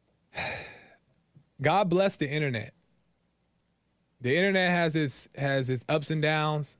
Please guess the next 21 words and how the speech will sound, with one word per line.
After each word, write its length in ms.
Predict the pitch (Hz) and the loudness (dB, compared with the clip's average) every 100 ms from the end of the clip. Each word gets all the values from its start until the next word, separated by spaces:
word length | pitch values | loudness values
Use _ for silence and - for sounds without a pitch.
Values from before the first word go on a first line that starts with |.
| _ 120 | _ -2
good 200 | 143 147 | 0 2
and 100 | 139 | 2
bad. 380 | 139 139 135 - _ _ _ - | 2 2 0 -4 _ _ _ -2
God 240 | 156 170 | 2 2
bless 220 | 165 160 135 | 2 0 0
the 100 | 143 | -2
internet, 360 | 143 135 120 | 0 0 -2
because 380 | 127 135 123 113 | -2 0 0 -2
the 100 | 85 | -2
internet 400 | 156 165 160 139 | 0 0 0 0
is 160 | 127 123 | -2 0
really 540 | 139 139 131 113 104 _ _ _ _ _ - | 2 2 2 0 -4 _ _ _ _ _ -2
where 180 | 131 | 0
we're, 160 | 127 123 - | 2 0 0
we're 160 | 123 | -2
finding 380 | - 127 139 131 | 0 0 0 0
the 80 | 113 | -2
truth 280 | - 147 156 | 0 0 2
about 300 | 147 147 - | 0 0 0
things, 560 | 156 165 160 - - _ _ _ - | 0 0 -4 -8 -16 _ _ _ -6
and 400 | 120 120 117 113 | -2 0 0 -2